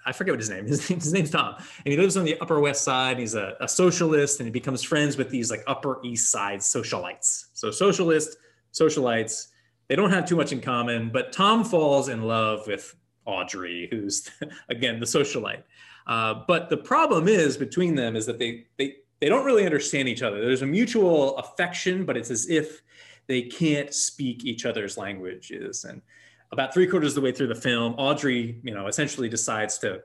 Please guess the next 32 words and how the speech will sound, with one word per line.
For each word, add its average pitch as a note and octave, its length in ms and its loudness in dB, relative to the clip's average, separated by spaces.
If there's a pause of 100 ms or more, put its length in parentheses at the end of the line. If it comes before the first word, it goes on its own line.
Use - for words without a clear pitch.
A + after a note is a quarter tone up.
to B2+ 80 -6
go B2+ 280 2
with A2 240 0
this - 280 -6
other G#2 500 -4 (440)
Upper F#2+ 260 -8
East F#2 180 -4
Side E2+ 280 -6
guy F2 260 -6
who's, B2 160 -2
like, B2+ 120 -2
kind F3+ 120 0
of C#3+ 60 0
the B2 60 -2
villain A2 240 -4
of G2+ 60 -12
the G#2 60 -10
story, G2+ 300 -2
kind G#2 160 -8
of - 60 -4
sucks. - 600 -6 (160)
But D3+ 100 2
at F#3+ 60 2
least A#3+ 280 2
he, F#3+ 240 -4
like, - 160 -10 (1040)
she G3+ 180 0
under-, E3 140 2
he D3 280 0
understands A2 580 -2
her. G2+ 260 -10 (400)
Um, - 460 -12